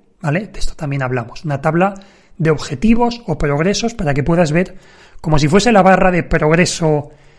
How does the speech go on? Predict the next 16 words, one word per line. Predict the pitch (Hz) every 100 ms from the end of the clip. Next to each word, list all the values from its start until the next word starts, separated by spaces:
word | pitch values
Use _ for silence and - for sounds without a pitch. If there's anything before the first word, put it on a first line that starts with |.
| -
del | 156 156
ordenador | 143 143 139 143 180
cuando | 165 143
estás | 139 160 -
copiando | 156 143 170 185 160
o | 143
descargando | - 160 147 139 139
algo, | 180 226 277 - - - -
pues | 170 143 - - _ -
para | 151 139
que | 156
veas | 151 135
cómo, | - 156 165 180 - - - - -
cómo | - 156
vas | 151 -
avanzando. | 151 135 156 117 -